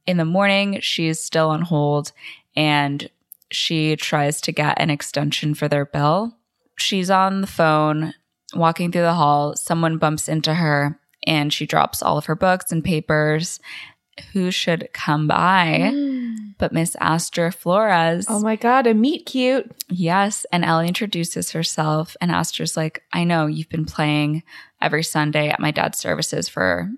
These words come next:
Speaker 1: a long time. You're his favorite accompanist, even though you're a heathen."
Speaker 2: Mm.
Speaker 1: Um, and she says something about, like,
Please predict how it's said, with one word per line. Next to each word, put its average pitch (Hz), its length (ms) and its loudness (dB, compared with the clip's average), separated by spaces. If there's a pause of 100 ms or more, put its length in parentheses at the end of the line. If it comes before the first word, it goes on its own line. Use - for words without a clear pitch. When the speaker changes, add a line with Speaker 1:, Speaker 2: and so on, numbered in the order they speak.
Speaker 1:
a - 80 -4
long - 220 -2
time. 156 560 0 (480)
You're 160 300 2
his 175 180 -2
favorite 156 280 -2
accompanist, 151 800 -2 (420)
even 156 240 0
though 143 460 0 (420)
you're 147 180 -2
a 147 40 -4
heathen." 143 560 -2 (260)
Speaker 2:
Mm. 202 340 -2
Speaker 1:
Um, 139 380 2
and 156 180 2
she - 140 -2
says 165 220 -2
something 156 320 0
about, - 280 0
like, 143 360 -2